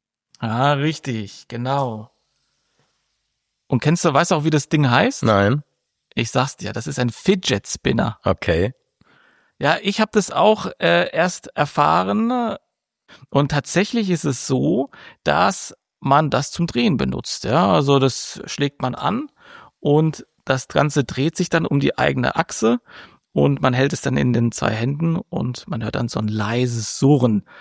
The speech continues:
Speaker 1: an diesem Gerät. Aber die Frage ist natürlich, was hat jetzt so ein Fidget Spinner mit unserem Startup zu tun? Was glaubst du?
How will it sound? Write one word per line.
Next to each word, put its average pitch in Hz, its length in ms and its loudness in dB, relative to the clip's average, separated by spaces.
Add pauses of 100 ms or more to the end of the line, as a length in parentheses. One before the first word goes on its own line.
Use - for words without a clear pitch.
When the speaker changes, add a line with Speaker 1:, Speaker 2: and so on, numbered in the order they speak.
(420)
Speaker 1:
an 117 200 -8
diesem 123 280 -4
Gerät. 147 520 0 (380)
Aber 175 160 2
die 196 60 2
Frage 208 420 2
ist 175 200 -4
natürlich, 165 560 -2
was 196 280 -2
hat 240 100 2
jetzt 202 200 -4
so 170 80 0
ein 160 80 0
Fidget 170 480 -4
Spinner 147 460 0
mit 160 240 0
unserem 156 360 0
Startup 202 400 2
zu 143 80 -4
tun? 135 160 -2
Was 151 140 2
glaubst - 260 -2
du? 254 180 2